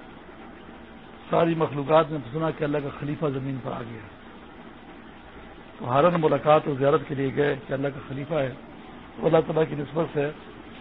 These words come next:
ملاقات کے لیے گئے۔ تو ہارن کو اللہ نے مشک نافع کا تحفہ عطا فرمایا۔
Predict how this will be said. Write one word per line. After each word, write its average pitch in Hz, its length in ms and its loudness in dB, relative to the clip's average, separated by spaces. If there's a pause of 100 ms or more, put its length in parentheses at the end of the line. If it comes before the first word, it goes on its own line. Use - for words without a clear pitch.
(640)
ملاقات 156 380 4 (100)
کے 151 60 -4
لیے 131 200 -4
گئے۔ 117 120 -6 (1600)
تو 107 100 -8
ہارن 170 320 0
کو 165 180 2
اللہ 160 240 2
نے 147 140 -2 (1900)
مشک 160 300 -4
نافع 160 320 2
کا 156 140 0
تحفہ 139 280 0
عطا 131 240 -2
فرمایا۔ 120 380 -8